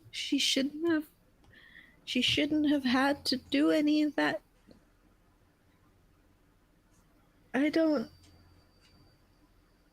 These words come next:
I, I'm, I don't, I, I, uh, and then fades out.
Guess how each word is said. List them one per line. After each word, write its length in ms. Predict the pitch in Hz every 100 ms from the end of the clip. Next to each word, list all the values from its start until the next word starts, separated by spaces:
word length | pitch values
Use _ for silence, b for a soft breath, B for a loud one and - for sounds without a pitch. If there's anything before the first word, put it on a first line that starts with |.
| _ _ _
I, 280 | 302 320 320 - B B B _ _ - _ _ _ _ _ _ _ _ _ _ _ _ _ _ _ - -
I'm, 380 | 277 294 302 285 - -
I 80 | 285
don't, 400 | 285 285 285 254 _ - b b b b - - _ _ _ _ _ _ _ _ _ _ _ _ _ _ _ _ _ _ _ _ _ _ _ _ _ - - _ -
I, 280 | 285 294 -
I, 200 | - 277 294 _ _ _ _ _ _ _ _ _ -
uh, 140 | 285 - _ _ _
and 200 | 226 226
then 360 | 220 208 190 190 - - -
fades 420 | - 214 196 -
out. 260 | - 123